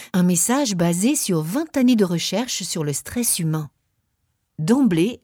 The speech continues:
je déclare que je n'ai aucune recette miracle à vous offrir pour contrôler le stress de vos vies. Aucune méthode scientifiquement prouvée n'existe qui pourrait aider la totalité des gens à contrôler le stress de leur vie,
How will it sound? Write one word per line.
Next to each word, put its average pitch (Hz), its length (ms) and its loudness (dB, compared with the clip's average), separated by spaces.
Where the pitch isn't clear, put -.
je 156 160 -2
déclare 165 640 -2
que 180 100 -2
je 165 80 -4
n'ai 156 260 -2
aucune 311 400 -4
recette 269 380 -4
miracle 226 380 0
à 175 40 0
vous 165 220 -2
offrir 160 540 -4
pour 170 220 -6
contrôler 226 460 -2
le 180 120 -2
stress 196 400 -6
de 160 100 -2
vos 147 200 -4
vies. 139 340 -10
Aucune 277 520 2
méthode 190 640 0
scientifiquement 277 720 -2
prouvée 254 380 0
n'existe 190 680 0
qui - 140 -6
pourrait 170 320 -2
aider 180 220 0
la 156 140 0
totalité 214 680 -4
des 156 140 -2
gens 240 260 -2
à 165 80 -2
contrôler 180 560 -2
le 170 160 -2
stress 269 400 -4
de 196 100 2
leur 139 220 -2
vie, 165 320 -6